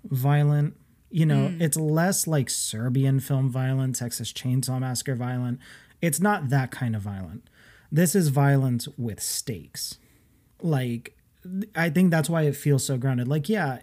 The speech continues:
Speaker 1: it gets bloody, but nothing is ever beyond the pale. And nothing's ever really, so if,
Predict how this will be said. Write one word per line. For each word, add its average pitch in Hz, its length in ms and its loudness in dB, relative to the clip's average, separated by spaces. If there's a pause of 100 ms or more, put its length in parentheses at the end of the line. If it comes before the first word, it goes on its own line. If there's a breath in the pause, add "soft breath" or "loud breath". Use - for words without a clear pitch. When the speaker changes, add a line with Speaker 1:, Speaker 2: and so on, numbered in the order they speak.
Speaker 1:
it 139 160 -2
gets 135 260 -2
bloody, 131 400 0
but 123 160 0
nothing 139 480 2
is 139 160 2
ever 120 460 -4
beyond 113 400 -2
the 110 60 -6
pale. 135 440 -6 (720 soft breath)
And 139 140 6
nothing's 135 280 2
ever 139 200 2
really, 131 420 -2
so 147 400 0 (560 loud breath)
if, 175 260 -2